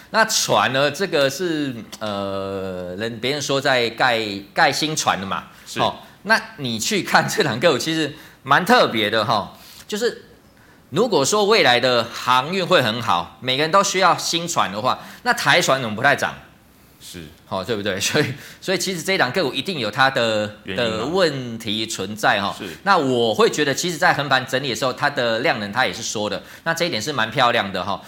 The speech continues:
Speaker 1: 那但问题是，你看它的下面的柱状体，就稍微有一点点的状况出来，柱状体它是越来越长。
Speaker 2: 是。
Speaker 1: 对，它的空方的柱状体是越来越长，代表说其实它看起来是横盘整理，但是它默默之中，它的空方，
Speaker 2: 在转弱。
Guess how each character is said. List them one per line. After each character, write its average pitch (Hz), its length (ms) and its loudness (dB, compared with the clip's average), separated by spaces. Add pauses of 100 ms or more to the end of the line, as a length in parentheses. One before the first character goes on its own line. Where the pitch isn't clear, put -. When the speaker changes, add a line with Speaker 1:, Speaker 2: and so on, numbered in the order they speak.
(140)
Speaker 1:
那 196 200 2 (160)
但 180 160 2
问 190 100 -2
题 117 120 -2
是， 139 160 -6
你 107 100 -6
看 127 180 0
它 120 140 0
的 104 240 -2
下 135 140 -2
面 123 120 -6
的 107 80 -6
柱 104 140 -10
状 98 220 -6
体， 80 180 -16 (240)
就 180 140 -6
稍 165 240 2
微 151 100 2
有 104 80 -4
一 143 60 -2
点 127 180 -6
点 110 140 -6
的 95 80 -8
状 123 180 -4
况 117 160 -2
出 104 180 -8
来， 85 160 -6 (280)
柱 226 220 -2
状 185 260 4
体 113 160 -4
它 151 160 4
是 170 200 -2 (100)
越 151 240 0
来 92 180 -2
越 107 300 -2
长。 71 320 -4 (180)
Speaker 2:
是。 101 240 -10 (100)
Speaker 1:
对， 95 200 -2
它 143 120 0
的 147 80 0
空 151 160 -4
方 151 140 2
的 135 60 -6
柱 147 160 -4
状 139 120 0
体 101 120 -10
是 123 160 -10
越 120 160 -4
来 95 60 -4
越 110 140 -6
长， 85 180 -8 (300)
代 208 140 4
表 131 140 2
说 196 180 -2
其 - 240 -4
实 156 160 -4
它 170 220 0 (120)
看 208 160 2
起 117 80 -4
来 120 60 -2
是 170 80 -6
横 117 220 -6
盘 107 180 -4
整 98 180 -6
理， 95 160 -8 (280)
但 196 120 4
是 180 60 -2
它 185 140 4
默 202 280 4
默 180 420 2 (120)
之 170 240 -2
中， 143 400 0
它 160 100 4
的 147 120 2
空 160 160 -2
方， - 20 -6
Speaker 2:
在 92 60 -4
转 139 120 2
弱。 139 140 -10